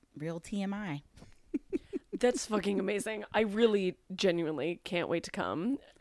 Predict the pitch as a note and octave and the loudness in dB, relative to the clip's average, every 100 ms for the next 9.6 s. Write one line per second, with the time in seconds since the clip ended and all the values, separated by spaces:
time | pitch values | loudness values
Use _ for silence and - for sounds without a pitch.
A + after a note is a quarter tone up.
0 | - _ _ E3 E3 D#3+ A3+ C#3+ B1+ - | -20 _ _ 0 2 4 2 0 -4 -10
1 | - D#3 - - - - - - A3+ - | -6 -4 -4 -6 -8 -6 2 6 6 6
2 | - - - G#3 F#3 - - - - C3+ | 2 -4 4 4 4 0 -2 -4 -6 -6
3 | C#3+ A#3+ F#4 - C5 - G4+ - G4 - | -2 2 2 2 -2 -4 -4 -4 -2 -2
4 | A4 - - _ - G#4 A4 F4 C#4+ - | -2 -6 -18 _ -8 -2 0 0 -2 2
5 | G#3 G#3+ G3+ G3+ A#3 - - C#4+ D#4 - | 6 8 8 4 0 -2 2 6 6 6
6 | D#4+ E4+ F4+ D#4 D4 - F#3+ G#3 A3 G3+ | 4 4 4 4 6 10 10 10 4 0
7 | G3 F#3+ - F#3 F3 E3+ - - - - | 0 0 0 0 0 -4 -14 -20 -10 0
8 | F3+ - E3+ E3+ E3+ D#3+ - F#3+ F#3 A#3 | 0 2 0 0 0 0 0 0 0 0
9 | D#4+ - G#3 F#4+ D#4+ A#3 | 0 0 0 0 0 0